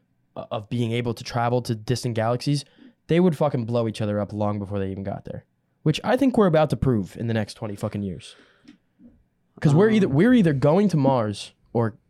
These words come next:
Speaker 1: killing everyone. I, I, like, oh, maybe both.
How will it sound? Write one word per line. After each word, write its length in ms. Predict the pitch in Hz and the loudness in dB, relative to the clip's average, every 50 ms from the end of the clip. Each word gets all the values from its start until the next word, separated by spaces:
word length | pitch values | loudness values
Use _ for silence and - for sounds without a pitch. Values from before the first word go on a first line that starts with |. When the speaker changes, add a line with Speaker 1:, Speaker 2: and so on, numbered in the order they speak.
| _ - | _ -8
Speaker 1:
killing 360 | - - 135 139 143 139 131 | -4 -2 0 2 2 2 2
everyone. 400 | 127 113 107 92 95 76 - - _ _ _ - | 0 0 -4 -6 -10 -12 -16 -18 _ _ _ -6
I, 80 | 113 | -4
I, 300 | 120 120 - 123 123 123 120 120 110 | -4 -2 -2 -2 -2 -2 -2 -6 -6
like, 400 | 113 127 123 110 107 - - _ _ _ _ _ - | -4 -4 -4 -4 -4 -8 -16 _ _ _ _ _ 2
oh, 180 | 190 190 147 - | 2 2 2 2
maybe 220 | 165 220 285 269 208 | 0 0 2 2 2
both. 340 | 175 170 - - - - | 0 0 0 -2 -4 -12